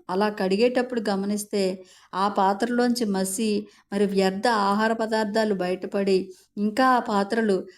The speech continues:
అపరిశుభ్రమైనట్లు కనిపిస్తాయి. కానీ శుభ్రపరచడం పూర్తయ్యాక ఆ పాత్రలు కొత్తగా తయారవుతాయి కదా. మరి మనం వంట చేసేటప్పుడు, వాటిని శుభ్రం చేసేటప్పుడు, మరి సబ్బు అది పెట్టినప్పుడు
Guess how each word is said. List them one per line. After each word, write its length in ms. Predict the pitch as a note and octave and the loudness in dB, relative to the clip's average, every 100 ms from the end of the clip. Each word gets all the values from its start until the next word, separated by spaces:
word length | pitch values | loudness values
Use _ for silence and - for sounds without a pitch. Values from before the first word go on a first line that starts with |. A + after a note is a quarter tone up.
| - G3 | -14 -10
అపరిశుభ్రమైనట్లు 1000 | F#3+ A#3+ B3 A3+ A3+ A#3 A#3+ A#3+ A#3+ C4 | 0 2 2 0 0 0 0 -2 -2 -2
కనిపిస్తాయి. 680 | A3 G3 G3 F#3+ - F3 | 0 -2 -4 -6 -6 -6
కానీ 380 | F3 F#3 F#3 G#3 | -4 -4 -2 -2
శుభ్రపరచడం 800 | G#3 F#3+ G#3+ A#3+ A3+ A3 G#3+ G#3 | -4 -4 -2 0 -2 -2 -6 -6
పూర్తయ్యాక 800 | G#3 G3 G3 G3+ G3+ G3 F#3+ F3+ - - - | -4 -6 -2 -2 -2 -2 -4 -6 -10 -20 -12
ఆ 120 | G3 G3 | -6 -2
పాత్రలు 680 | G3 F3+ F#3 A3+ G#3 F#3+ - | 0 0 0 0 2 0 -4
కొత్తగా 420 | F3 - G#3 A3 | -12 -4 0 0
తయారవుతాయి 640 | G#3+ G3+ G3 F#3+ F#3+ G3 F#3 | 0 -2 0 -2 -4 -4 -6
కదా. 300 | F#3 F3+ F3 _ _ _ _ _ _ _ _ F#3+ | -6 -8 -12 _ _ _ _ _ _ _ _ -4
మరి 140 | F#3+ | -2
మనం 300 | F#3 F#3+ F#3 | 0 0 0
వంట 240 | F3+ F3 | -4 -4
చేసేటప్పుడు, 640 | G#3 G#3+ G#3+ A3+ A3 G#3+ G#3+ | -2 2 2 0 -4 -4 -2
వాటిని 280 | G#3 G3+ F#3+ | -2 -2 -4
శుభ్రం 440 | G3 F#3 G#3 A3+ | -4 -2 0 0
చేసేటప్పుడు, 680 | G#3+ G3+ G#3 G#3 G#3 G3+ G3 G#3 _ _ _ | 0 0 -2 -6 -6 -6 -6 -8 _ _ _
మరి 260 | G#3 G3+ G3+ | 2 4 4
సబ్బు 400 | G3+ G3 F#3+ G#3+ | 2 -2 0 0
అది 140 | A3 | 0
పెట్టినప్పుడు 800 | G#3+ G3+ G#3 G#3 G3+ G#3+ G#3 D4 | 0 -4 -4 -8 -6 -2 -2 -2